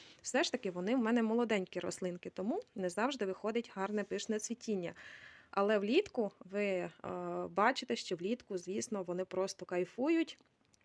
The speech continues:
А влітку їм, е, всього вистачає, ну і вони потім показують, на що вони здатні.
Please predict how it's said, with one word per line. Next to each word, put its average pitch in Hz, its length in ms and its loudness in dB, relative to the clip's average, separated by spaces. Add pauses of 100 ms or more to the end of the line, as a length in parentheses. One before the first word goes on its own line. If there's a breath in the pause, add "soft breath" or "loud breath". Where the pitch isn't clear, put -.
(380)
А 180 140 0
влітку 220 420 2
їм, 202 320 0 (680 loud breath)
е, 190 300 2
всього 196 420 2
вистачає, 240 760 2 (140 loud breath)
ну 214 160 2
і 233 120 2
вони 202 380 0 (300 loud breath)
потім 208 280 0
показують, 220 560 2
на 180 80 -4
що 208 200 -6
вони 202 380 0 (340 loud breath)
здатні. 180 540 -2